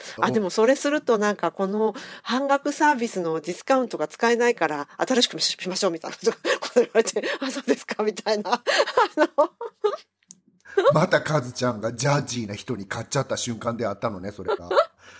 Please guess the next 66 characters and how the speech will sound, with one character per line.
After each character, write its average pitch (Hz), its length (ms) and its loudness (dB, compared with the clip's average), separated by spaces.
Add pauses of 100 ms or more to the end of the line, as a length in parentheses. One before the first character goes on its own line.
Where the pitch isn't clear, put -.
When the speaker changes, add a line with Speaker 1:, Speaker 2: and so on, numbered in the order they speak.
(600)
Speaker 1:
う 254 300 -4
ん、 233 320 -6
な-、 214 180 0
な 180 260 -2
ん - 20 -4
か、 202 200 -2
ま 202 120 -2
あ、 214 40 -2
親 294 220 -2
切 226 200 0
な 190 120 -2
ん - 20 -4
だ 202 80 -2
ろ 214 140 0
う 202 40 2 (120)
け 277 80 4
ど - 40 0
さ。 - 280 0 (640)
Speaker 2:
い 156 120 -2
や、 175 140 6
ご 151 200 -2
め 202 100 6
ん、 240 40 6
カ 165 220 2
ズ 139 80 -10
ち 139 60 -2
ゃ 127 40 0
ん。 120 40 0
私 147 320 0
な、 143 160 -2
私 285 400 4
な 180 160 0
ん 127 60 -10
て 120 100 -10
さ、 131 440 -2 (680)
ど 226 180 4
の 330 220 4
国 269 260 0
で 247 140 2
メ 233 160 4
ガ 240 160 0
ネ 240 80 0
屋 190 140 0
に 120 160 -4
行 131 100 -8
っ - 20 -20
た 113 140 -2
っ - 80 -14 (300)
て、 120 580 0
ジ 131 140 0
ャ 196 120 6
ッ 143 60 0
ジ 127 200 -6
ー 107 80 -6
な 120 280 -2
ア 143 80 -2
テ 139 100 -8
ィ 131 80 -6
チ - 160 -8
ュ 110 80 -6
ー 104 40 -10
ド 92 160 -10
よ。 85 420 -12 (280)
だ 165 100 6
っ - 80 -4
て、 135 200 4